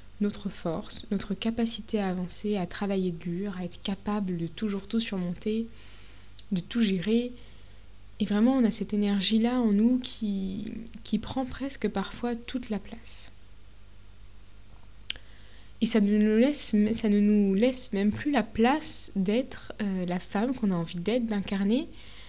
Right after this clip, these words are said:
aussi cette énergie, euh, féminine qu'il y a en nous.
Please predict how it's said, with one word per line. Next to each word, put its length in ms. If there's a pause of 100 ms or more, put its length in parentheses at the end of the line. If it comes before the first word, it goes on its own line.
(180)
aussi 280
cette 260
énergie, 640 (120)
euh, 560 (640)
féminine 560
qu'il 260
y 80
a 220
en 140
nous. 280